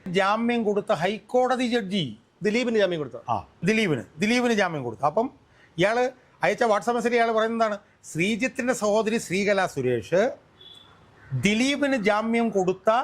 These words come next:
Speaker 1: ഹൈക്കോടതി ജഡ്ജിയുമായി സംസാരിച്ചിട്ടുണ്ടെന്നും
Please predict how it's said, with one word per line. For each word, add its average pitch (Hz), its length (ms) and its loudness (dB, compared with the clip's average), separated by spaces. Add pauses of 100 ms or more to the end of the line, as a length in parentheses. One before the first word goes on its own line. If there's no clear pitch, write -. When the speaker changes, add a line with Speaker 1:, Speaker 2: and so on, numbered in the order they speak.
(760)
Speaker 1:
ഹൈക്കോടതി 240 580 0
ജഡ്ജിയുമായി 202 580 0
സംസാരിച്ചിട്ടുണ്ടെന്നും 170 1120 -6